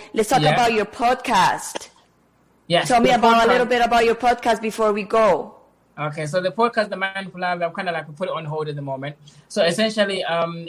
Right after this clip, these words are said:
Speaker 2: it's called, it's, it's called The Mindful Life. Is that's, like, the, the idea of the podcast, but the podcast itself is called What's Behind the Wall, because as a caterpillar, sometimes all about,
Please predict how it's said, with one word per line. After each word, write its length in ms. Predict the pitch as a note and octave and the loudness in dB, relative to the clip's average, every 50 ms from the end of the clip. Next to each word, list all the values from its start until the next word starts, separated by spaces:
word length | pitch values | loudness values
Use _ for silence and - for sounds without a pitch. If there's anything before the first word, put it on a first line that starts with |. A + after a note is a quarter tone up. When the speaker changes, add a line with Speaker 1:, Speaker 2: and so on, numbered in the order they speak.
| E3+ - | -16 -18
Speaker 2:
it's 140 | - G3+ G3+ | -18 -18 -10
called, 180 | - A3 G3 - | -8 -8 -8 -8
it's, 240 | F#3+ G3 - - - _ _ _ _ - F3+ F3+ - | -10 -12 -14 -18 -20 _ _ _ _ -10 -10 -8 -8
it's 120 | G3+ F3+ | -8 -4
called 180 | - A3+ A3 G3+ | -2 -2 -2 -2
The 60 | G3 | -2
Mindful 340 | F#3+ F#3+ F#3+ F#3 - - E3+ | -2 -2 -2 -2 -6 -4 -2
Life. 180 | E3+ E3+ E3 D#3+ | -2 -2 -2 -4
Is 80 | D#3 | -6
that's, 180 | E3 E3 D#3+ E3 | -8 -8 -6 -6
like, 180 | D#3+ D3+ D3+ D#3 | -8 -8 -6 -8
the, 360 | D3+ D3 D3 C#3+ C#3+ C#3+ C#3+ | -6 -4 -4 -4 -4 -6 -6
the 160 | C#3+ D3+ - C3 | -8 -8 -6 -6
idea 520 | C#3 C#3 C3+ C3+ D3+ D3+ D3+ C#3 C#3+ - - _ _ | -6 -8 -8 -8 -6 -6 -4 -6 -6 -8 -12 _ _
of 140 | - C3+ C#3 | -16 -14 -14
the 60 | C3+ | -12
podcast, 560 | C3 - C3+ C3 B2+ C3 C3+ C#3+ D#3+ - - - _ - - - _ - | -8 -6 -6 -6 -2 -2 -2 -2 -4 -6 -12 -20 _ -20 -20 -20 _ -4
but 160 | D#3+ D3+ D3+ | -2 -2 -2
the 60 | D#3 D3+ | -2 0
podcast 380 | D3 F#3+ F3+ F3+ F3+ D#3+ D#3 | 0 0 0 0 -2 -4 -6
itself 280 | E3 D3+ - E3 D#3 D3+ | -6 -4 -2 -2 -2 -2
is 80 | D3 | -4
called 180 | D3 E3 D3 C#3+ | -6 -6 -4 -4
What's 180 | D3 D3+ D3 D3 | -4 -4 -4 -4
Behind 280 | D3+ C#3+ C#3+ C#3+ C#3 | -2 -2 -2 -2 -2
the 40 | C#3 | -4
Wall, 380 | C#3 C#3+ D3 D3+ E3+ - - - _ - - - - - | -4 -4 -2 -2 -4 -4 -8 -14 _ -20 -20 -20 -16 -12
because 220 | D#3 D#3 E3+ E3+ F3 | -4 0 0 2 2
as 100 | F3+ E3 | 0 0
a 60 | E3 | 0
caterpillar, 500 | D#3 F#3 F3+ F3 F3+ E3+ F3 E3+ D#3+ D#3 | 0 -2 -2 -2 -2 -4 -4 -4 -4 -4
sometimes 540 | D3+ E3 D#3+ D#3+ D3 E3+ D#3+ D#3+ D#3 D3 E3 | -4 -6 -8 -8 -8 -8 -6 -6 -8 -8 -6
all 100 | D#3 D#3 | -6 -6
about, 440 | D3+ D3+ D3+ D3 D3 C#3+ C#3 - | -4 -2 -2 0 0 -2 -4 -6